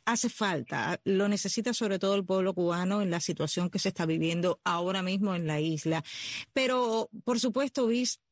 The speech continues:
quiero aprovechar el tiempo contigo y me gustaría que... Eh, tú le digas algo a todas las personas que nos están sintonizando en la isla, que nos sintonizan ahora mismo en vivo,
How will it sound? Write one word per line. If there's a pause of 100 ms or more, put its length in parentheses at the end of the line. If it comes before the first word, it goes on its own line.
(260)
quiero
aprovechar
el
tiempo
contigo
y
me
gustaría
que...
Eh, (680)
tú
le
digas
algo (380)
a
todas
las
personas
que
nos
están
sintonizando
en
la
isla,
que
nos
sintonizan
ahora
mismo
en
vivo,